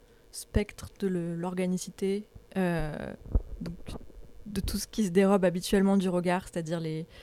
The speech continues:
les fluides, l'intérieur du corps et ce qu'on pourrait qualifier d'obscène dans le sens qui doit, euh, rester en dehors de la scène. Voilà.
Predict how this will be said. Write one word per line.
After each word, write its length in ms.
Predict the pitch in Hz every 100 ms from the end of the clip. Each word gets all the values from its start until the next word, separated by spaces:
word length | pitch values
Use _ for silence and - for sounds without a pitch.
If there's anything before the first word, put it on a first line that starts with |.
| - - - - _
les 120 | 175
fluides, 480 | - - 170 170 170
l'intérieur 440 | 170 170 180 170 165
du 120 | 156
corps 460 | - 175 185 190 175
et 260 | 156 151 165 - 185 190
ce 100 | -
qu'on 120 | -
pourrait 200 | 180 170
qualifier 280 | 170 165 202
d'obscène 380 | 175 170 - 196
dans 80 | 185
le 60 | 160
sens 260 | 175 180
qui 120 | - 165
doit, 140 | 170
euh, 240 | 170 160 - 202 208
rester 260 | 175 - 180
en 60 | 170
dehors 200 | 170 165
de 80 | 160
la 100 | 180
scène. 400 | - 185 226 196 - _ _
Voilà. 140 | -